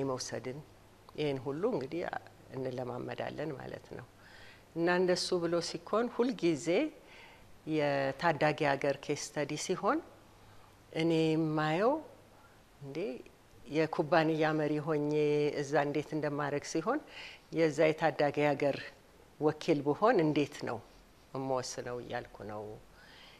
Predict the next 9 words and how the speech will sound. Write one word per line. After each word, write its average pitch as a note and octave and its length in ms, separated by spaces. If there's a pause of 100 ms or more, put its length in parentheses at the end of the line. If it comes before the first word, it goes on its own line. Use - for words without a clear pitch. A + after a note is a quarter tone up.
(140)
ይሄንን D3+ 460
በሁሉም F3+ 460
በኩል C#3+ 340
ማ-፣ C#3 280
ማመዛዘን B2+ 680
ይቻላል C#3+ 520
ማለት A#2 380
ነው። A2 120 (720)
እንደሱ C#3+ 320